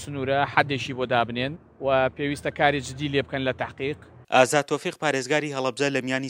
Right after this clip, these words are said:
Speaker 2: سەردانێکیدا بۆ لقی دوازدەی پارتی دیموکراتی کوردستان لە لێدوانێکی ڕۆژنامەوانیدا ڕایگەیاند. لەسەر شەقامە سەرەکیەکەی لقی دوازدەوە تەقە لە لق کراوە. «ئەم کارە شەرمەزار دەکەین و ئێمە وەک ئیدارەی هەڵەبجە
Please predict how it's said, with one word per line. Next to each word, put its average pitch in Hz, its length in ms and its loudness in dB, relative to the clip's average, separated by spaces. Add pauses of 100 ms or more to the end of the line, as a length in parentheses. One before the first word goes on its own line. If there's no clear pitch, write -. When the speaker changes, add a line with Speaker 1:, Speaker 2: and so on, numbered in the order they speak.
Speaker 2:
سەردانێکیدا 120 680 2
بۆ 110 140 0
لقی 120 200 -6
دوازدەی 113 360 0
پارتی 123 320 -4
دیموکراتی 113 500 -4
کوردستان 117 600 -4
لە 110 120 4
لێدوانێکی 113 580 0
ڕۆژنامەوانیدا 110 760 0
ڕایگەیاند. 107 540 2
لەسەر 113 320 2
شەقامە 107 400 -2
سەرەکیەکەی 107 580 -2
لقی 120 240 -4
دوازدەوە 107 420 4 (180)
تەقە 117 320 4
لە 117 160 4
لق 131 200 0
کراوە. 104 360 8 (160)
«ئەم 110 200 2
کارە 113 320 6
شەرمەزار 110 540 0
دەکەین 110 240 -4
و 107 140 -2
ئێمە 107 240 0
وەک 101 180 -2
ئیدارەی 110 380 2
هەڵەبجە 117 320 0